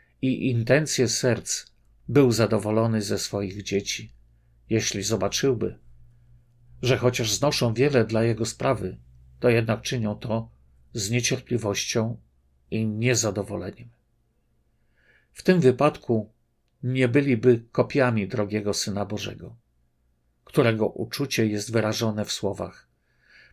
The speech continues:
"Pragnę czynić wolę Twoją, Boże mój". Przy innej społeczności nasz Pan mówił swoim uczniom, że z powodu tego, że są Jego naśladowcami,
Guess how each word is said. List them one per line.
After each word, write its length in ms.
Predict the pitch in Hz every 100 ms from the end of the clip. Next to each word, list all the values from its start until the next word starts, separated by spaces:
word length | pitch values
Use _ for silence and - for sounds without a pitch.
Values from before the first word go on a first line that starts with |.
| _
"Pragnę 460 | 156 117 113 110
czynić 600 | 110 - 135 127 110 -
wolę 400 | 107 139 107 90 87
Twoją, 540 | - 95 95 87 113 _ _ _ _
Boże 420 | 104 131 113 104
mój". 340 | 95 90 87 - _ _ _ _ _ _ _ _ _ _ _ _ _ _ _ _ _ _ _ _ _
Przy 200 | - 120
innej 380 | 147 170 170 135
społeczności 720 | - 123 110 139 160 - 120
nasz 200 | 110 -
Pan 300 | 131 139 131
mówił 340 | 113 117 107
swoim 480 | - - 104 101 107
uczniom, 560 | 120 120 - 117 120 127 _ _ _ _ _ _ _
że 160 | 120 131
z 80 | -
powodu 420 | 120 135 151 131
tego, 280 | 139 135 123
że 160 | 113
są 220 | - 135
Jego 300 | 135 131 123
naśladowcami, 1040 | 113 113 113 110 104 - 143 135 101 90